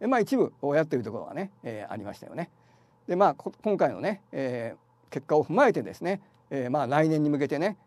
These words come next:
えー、来年受ける方はですね、改めて決意を新たにしてですね、えー、頑張っていただきたいと思います。えー、それではですね、えー、これをもちまして、えー、第五十四回ね、えー、社会保険労務試験の合格発表を終えて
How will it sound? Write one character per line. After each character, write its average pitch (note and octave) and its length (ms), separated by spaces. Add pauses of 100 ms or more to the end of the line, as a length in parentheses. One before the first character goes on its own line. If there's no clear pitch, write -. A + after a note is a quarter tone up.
(160)
え B2+ 140
ー、 A2+ 40
来 C3+ 160
年 C3 100
受 C3 160
け E3+ 40
る D#3 80
方 G3 240
は G3 120
で G2+ 120
す - 80
ね、 D#3 200 (300)
改 D3 260
め D3 120
て A2+ 100
決 - 260
意 C3 60
を A#2+ 80
新 D3 140
た C#3 100
に G#2+ 60
し - 40
て G#2 100
で D#2 80
す - 60
ね、 E3 260
え A#2 220
ー、 G#2 40
頑 B2 180
張 A#2 80
っ A2+ 40
て - 280
い A2 60
た A2+ 120
だ A2 100
き - 60
た B2+ 120
い B2 80
と A#2 80
思 F2 100
い - 40
ま F#2+ 120
す。 - 140 (440)
え G3 60
ー、 G3 40
そ C4+ 80
れ C#4+ 60
で D4 80
は B3+ 100
で C3+ 100
す - 80
ね、 F3+ 300
え E3 220
ー、 - 20
こ E3 120
れ E3 60
を E3 60
も D#3+ 100
ち E3 100
ま D#3 120
し D#3 80
て、 A#2 160
え A#2 340
ー、 G#2+ 40
第 D#3 180
五 A#2+ 160
十 B2 240
四 B2 200
回 - 200
ね、 F#3+ 140 (400)
え A#2 240
ー、 - 40
社 - 80
会 D#3 100
保 C#3+ 60
険 C#3 160
労 C3+ 60
務 C3+ 200
試 - 120
験 A2 260
の F3 120
合 B2+ 380
格 D3+ 200
発 D#3 220
表 B2 60
を G#2 80
終 A2 120
え A2+ 40
て A#2+ 180